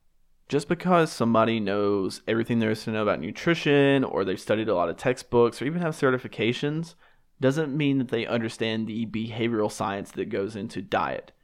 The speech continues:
And that's really one of the most critical things when it comes to figuring out your diet. It's not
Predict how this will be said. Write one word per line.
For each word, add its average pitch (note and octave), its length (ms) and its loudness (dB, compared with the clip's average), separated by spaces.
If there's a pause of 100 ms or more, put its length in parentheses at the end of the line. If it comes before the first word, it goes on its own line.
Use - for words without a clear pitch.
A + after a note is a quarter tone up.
(340)
And A#2 220 -2
that's B2+ 240 -4
really B2 260 4
one A#2 140 0
of A2 80 -2
the A2 40 0
most G#2+ 260 -2
critical G#2 420 -2 (160)
things A#2 580 -2 (260)
when A2 140 -6
it G#2 80 -6
comes G#2+ 300 -8
to A2+ 320 -4
figuring G#2 480 -4
out E2+ 100 -4
your F#2 120 -4
diet. D2 440 0
It's - 220 -16
not A2+ 320 -2